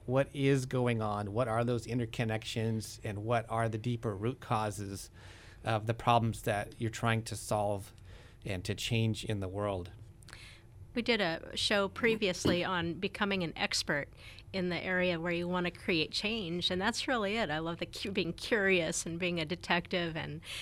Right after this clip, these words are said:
Speaker 2: and, and really figuring it out, because oftentimes there really is a layer of complexity, and that's okay. Don't get overwhelmed by it. Just start understanding it. And, you know, h-, handling a symptom i-, is just a part of it, and maybe you need to meet a basic human need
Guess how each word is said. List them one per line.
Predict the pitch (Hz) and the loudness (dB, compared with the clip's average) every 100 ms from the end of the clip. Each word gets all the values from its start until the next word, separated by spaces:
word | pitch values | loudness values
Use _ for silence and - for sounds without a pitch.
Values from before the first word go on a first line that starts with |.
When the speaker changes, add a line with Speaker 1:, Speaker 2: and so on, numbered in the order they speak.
| - - | -10 -2
Speaker 2:
and, | 185 180 - | 0 2 0
and | 185 | 2
really | 196 190 | 2 2
figuring | 226 196 | 2 2
it | 180 | 4
out, | 226 180 | 4 4
because | 190 202 180 - - - | 0 2 0 -2 -14 0
oftentimes | 202 - 214 208 190 208 | 2 2 2 2 2 2
there | 185 | 2
really | 190 185 | 2 2
is | 180 185 | 0 0
a | 214 | 2
layer | 185 180 185 | 2 2 2
of | 175 | 0
complexity, | - 180 - 180 - 202 | -4 -4 -2 -2 0 2
and | 185 | 2
that's | 180 - | 0 -2
okay. | 185 - 185 139 175 - | -4 -4 -6 -6 -8 -2
Don't | - 185 | 2 2
get | 214 202 | 2 0
overwhelmed | 196 196 180 190 185 | 2 2 2 2 2
by | 165 160 | 2 0
it. | 160 - - - - | -2 -6 -14 -12 -2
Just | 190 - | 0 0
start | - 185 180 | 2 4 4
understanding | 190 185 175 - 180 175 165 | 2 0 0 0 0 0 -2
it. | 143 - - - - - - | -6 -10 -14 -18 -18 -12 -4
And, | 185 175 170 - - - - | 0 0 -2 -6 -16 -16 -8
you | 185 | -6
know, | 165 165 - - | -4 -6 -10 -18
h-, | - - 202 | -14 -10 0
handling | 208 196 196 180 | 2 2 2 0
a | 175 | 0
symptom | - 262 - 170 160 165 175 - - - | 2 2 4 2 2 -2 -6 -10 -18 -6
i-, | 196 190 | 0 2
is | 190 180 | 2 0
just | 202 - | 0 -2
a | - | -4
part | - 196 190 | 2 2 2
of | 160 | 0
it, | 147 - - - | -4 -8 -12 -4
and | 170 165 | -2 0
maybe | 185 180 | 0 0
you | 185 170 185 | 0 0 0
need | 180 175 | 0 -4
to | 175 | -2
meet | 180 180 | 0 0
a | |
basic | 156 180 196 196 | 0 -2 -2 -2
human | 196 180 175 | 0 0 2
need | 175 160 | 2 0